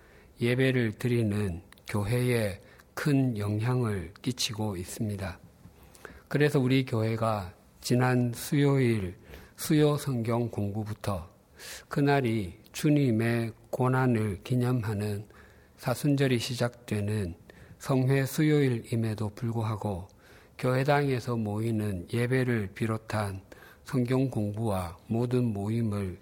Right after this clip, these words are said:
중지하고 새벽 기도회와 주일 예배를 인터넷으로 드리기로 결정했습니다. 그래서 우리는 오늘 인터넷을 통해서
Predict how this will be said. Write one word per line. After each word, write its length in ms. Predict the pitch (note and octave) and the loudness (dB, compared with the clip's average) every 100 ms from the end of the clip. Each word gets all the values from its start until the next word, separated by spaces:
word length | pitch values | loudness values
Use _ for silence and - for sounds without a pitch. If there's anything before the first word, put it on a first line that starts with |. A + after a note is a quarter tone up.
| - | -14
중지하고 840 | - G#2 G2+ A#2 A2 A2 G2+ F2 - - - - - - - | -6 -4 -2 -4 -4 -4 -6 -6 -12 -20 -20 -20 -20 -20 -20
새벽 460 | - C3 C#3 C#3 - | -2 2 2 0 -2
기도회와 760 | D3 C3+ G#2+ A2 F#2+ G2+ F#2 G2+ - - | 0 0 -2 -4 -4 -4 -8 -14 -20 -14
주일 480 | - C3+ C3+ B2 A2+ | -2 2 4 2 0
예배를 1040 | A2+ A2+ A2+ A2 G2 - - G#2+ G2 F2 - - - - | 0 0 -2 -4 -10 -12 -6 -4 -4 -8 -16 -20 -20 -2
인터넷으로 880 | B2+ B2 C#3 C#3 C3 - G#2 G#2 G2+ - | -2 0 0 2 0 -4 -4 -4 -4 -8
드리기로 760 | B2+ A#2+ A#2 A2+ G2+ A2 G#2+ - | -4 -2 -2 -4 -4 -4 -4 -8
결정했습니다. 1200 | A2 G#2+ - G#2 G#2 - A#2 - G2+ F#2+ F2+ - - _ - - - - - - | -8 -6 -4 -4 -6 -8 -8 -4 -4 -4 -6 -10 -20 _ -20 -20 -20 -20 -16 0
그래서 300 | C#3+ C#3+ C3 | 2 4 2
우리는 440 | A#2 C3+ B2 A2+ | 2 2 2 0
오늘 480 | A#2+ C3 B2 A2+ F#2 - | -2 -2 0 -2 -6 -4
인터넷을 680 | B2 B2 D3 D3 C3 B2 A2+ | -4 -2 0 2 2 0 -4
통해서 760 | - A2+ A2 G#2+ G#2 F#2 - | -2 -2 -2 -2 -4 -4 -10